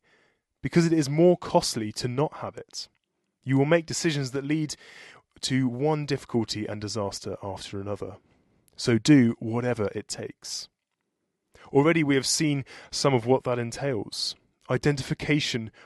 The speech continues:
of your heart trusts, immersion in and obedience to the Word of God, friendship and openness to critique, patient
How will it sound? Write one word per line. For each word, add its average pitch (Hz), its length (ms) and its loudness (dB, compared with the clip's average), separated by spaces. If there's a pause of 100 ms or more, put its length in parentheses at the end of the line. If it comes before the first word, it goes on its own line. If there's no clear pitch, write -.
(100)
of 113 200 -2
your 117 360 0
heart - 520 -8
trusts, - 800 -8
immersion 135 580 4
in 139 340 -2
and 135 140 -4
obedience 127 600 -4
to 110 440 -2 (360)
the 113 100 -4
Word 120 240 0
of 107 140 -8
God, - 360 -8 (720)
friendship 160 580 -2
and 113 120 -6
openness 123 540 0
to - 120 -8
critique, - 580 -4 (420)
patient 151 520 -2